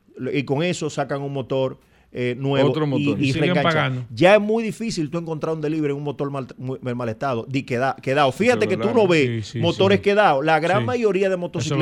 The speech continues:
Speaker 3: verdad.
Speaker 1: lo que pasa es que ellos
Speaker 3: Sí,
Speaker 1: lo
Speaker 3: eso es
Speaker 1: co-,
Speaker 3: verdad.
Speaker 1: tú lo ves,
Speaker 3: Eso es verdad.
Speaker 1: ellos, es una dinámica. Ellos compran el motor y le quitan todos los plásticos.
Speaker 2: ¿Por qué?
Speaker 1: Porque los plásticos hacen que el motor se vea un poco más deteriorado, no lo atracan, no le quitan el motor y además hay plástico.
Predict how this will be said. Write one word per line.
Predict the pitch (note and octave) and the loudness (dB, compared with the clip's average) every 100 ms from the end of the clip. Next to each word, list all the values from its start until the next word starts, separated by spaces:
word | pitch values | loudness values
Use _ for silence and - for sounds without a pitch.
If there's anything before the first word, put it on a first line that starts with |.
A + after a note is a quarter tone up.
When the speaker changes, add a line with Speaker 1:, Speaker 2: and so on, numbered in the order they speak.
| C3 | 2
Speaker 3:
verdad. | D3+ | 2
Speaker 1:
lo | |
que | D#3+ | 2
pasa | E3 G3 | 0 0
es | G3+ | 2
que | G3+ | 4
ellos | G#3+ | 4
Speaker 3:
Sí, | |
Speaker 1:
lo | G#3+ | 4
Speaker 3:
eso | A#2+ | 4
es | |
Speaker 1:
co-, | G3+ | 2
Speaker 3:
verdad. | A#2+ | 2
Speaker 1:
tú | G#3 | 4
lo | B3 | 4
ves, | E3 A#2 | 4 2
Speaker 3:
Eso | B2 A#2+ | -2 -4
es | |
verdad. | A#2+ G#2 | -4 -2
Speaker 1:
ellos, | D#3 F#3 E3 | 0 2 6
es | F#3 | 6
una | F#3+ G3 | 6 4
dinámica. | D3+ B2 A2+ A2 | 2 0 -4 -4
Ellos | C#3 G3 | -2 2
compran | G3+ G#3+ A3+ G#3+ | 4 2 2 -2
el | |
motor | G3 D#3 A#2+ G2+ - | -2 -2 -2 -4 -4
y | C#3 | -4
le | B2 | -2
quitan | D3 D3 B2+ | -4 -6 -6
todos | C#3+ C#3+ | -6 -6
los | A#2 | -8
plásticos. | G#2 F2+ - _ - | -10 -14 -18 _ -4
Speaker 2:
¿Por | A#3 A3 | -2 -2
qué? | - A#2 G2+ - _ - | -2 -4 -6 -12 _ -2
Speaker 1:
Porque | A3+ A#3 A3+ | 0 2 2
los | F#3+ | 2
plásticos | F#3+ E3+ D3+ - D3+ D#3 | 4 4 2 0 -2 0
hacen | D3+ E3+ | 0 -4
que | |
el | D#3+ | -4
motor | D#3 D3+ C#3+ | -4 -6 -2
se | D3 | -2
vea | |
un | D#3 | 0
poco | D3 D3+ C#3 | -2 -4 -2
más | C#3 | -2
deteriorado, | D3 D3+ D#3 C#3+ A#2+ A2+ A#2+ | -4 -4 -2 0 0 -2 -6
no | B2+ A#2 B2+ | -8 -6 -2
lo | D3 | -2
atracan, | C#3+ D3 C3 B2 | -2 -2 -2 -6
no | A2+ | -6
le | C3 | -6
quitan | B2+ - C3+ | -8 -8 -6
el | C#3+ | -6
motor | C#3+ B2 A#2+ - | -6 -6 -6 -6
y | D#3 | -2
además | D#3 D#3+ D3+ C#3 C3+ - | 0 0 -2 -4 -4 -4
hay | C#3+ | -4
plástico. | C#3+ C#3 B2+ - A#2 A#2+ B2+ | -2 -2 -2 -4 -10 -10 -12